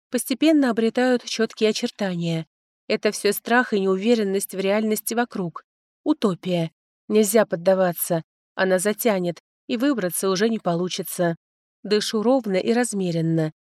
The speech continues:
Смотрю в одну точку и убираю всё лишнее из головы. С большим трудом удаётся взять себя в руки и успокоиться. Подумать, отбросив лишнее. Я совсем запуталась и могу наломать дров.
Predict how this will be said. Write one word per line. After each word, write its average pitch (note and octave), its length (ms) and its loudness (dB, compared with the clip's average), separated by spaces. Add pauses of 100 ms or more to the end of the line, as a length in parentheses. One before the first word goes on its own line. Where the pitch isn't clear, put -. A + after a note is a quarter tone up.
(100)
Смотрю C4 400 0
в A#3+ 80 0
одну B3 240 0
точку F3+ 640 -4
и A3+ 120 -6
убираю A3 460 2
всё - 160 -4
лишнее F#3+ 460 -4
из F#3 140 -8
головы. F3 520 -4 (400)
С G3 100 -12
большим G3 380 2
трудом A3 380 0
удаётся F3+ 500 0
взять F#3 260 0
себя F3+ 220 -2
в F3 60 -6
руки A#3 280 -4
и - 160 -4
успокоиться. F3+ 920 -2 (420)
Подумать, F#3 640 -2
отбросив F#3+ 560 -4
лишнее. F3+ 600 -2 (360)
Я A#3+ 140 0
совсем C4+ 400 0
запуталась F#3 720 -4 (100)
и A3 60 -4
могу F#3+ 320 -2
наломать G3 480 -2
дров. F3 400 -8